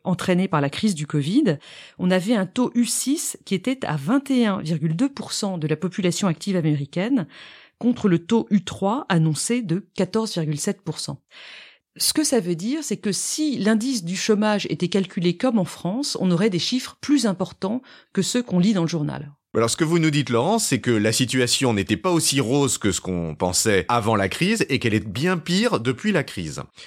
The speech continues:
Speaker 2: Mais alors, du coup, quel indicateur il faut regarder pour y voir clair ?
Speaker 1: Eh bien, il faut regarder le taux de participation. C'est un indice qui mesure la population réellement active par rapport à la population en âge de travailler dans un pays.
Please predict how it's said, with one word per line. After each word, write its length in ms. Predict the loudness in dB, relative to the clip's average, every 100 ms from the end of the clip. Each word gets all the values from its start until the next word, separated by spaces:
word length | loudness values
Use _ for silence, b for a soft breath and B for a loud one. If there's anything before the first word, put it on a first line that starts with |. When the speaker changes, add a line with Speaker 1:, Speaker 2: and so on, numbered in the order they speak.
| B
Speaker 2:
Mais 80 | 2
alors, 160 | 4 4
du 100 | 2
coup, 240 | 0 -2
quel 160 | 0 2
indicateur 460 | 2 0 0 0
il 60 | 0
faut 120 | 2
regarder 360 | 2 2 2 0
pour 160 | 0
y 40 | 0
voir 200 | 0 0
clair ? 340 | 0 0 -2 -8 -4
Speaker 1:
Eh 80 | -2
bien, 160 | 0
il 60 | -2
faut 140 | 0
regarder 320 | 0 0 0 -2
le 100 | -2
taux 220 | -2 -6
de 80 | -6
participation. 840 | -8 -8 -8 -4 -4 -4 -8 -10 -12 B B B
C'est 160 | 0
un 140 | 2 4
indice 420 | 4 2 0 -2
qui 160 | 0 2
mesure 560 | 4 2 0 0 -2 -4
la 140 | -6
population 640 | -4 -6 -2 -2 -2 -2 -2
réellement 520 | 0 0 0 0 -2
active 640 | -4 -8 -8 -4 -4 -4 -4
par 140 | -2
rapport 320 | -2 -2 -2 0
à 80 |
la 80 | 0
population 760 | -2 -4 -2 -4 -4 -4 -4 -2
en 200 | 0 4
âge 220 | 4 2
de 60 | -2
travailler 480 | -4 -4 -2 -2 -2
dans 180 | 0 -2
un 80 |
pays. 320 | -2 -4 -6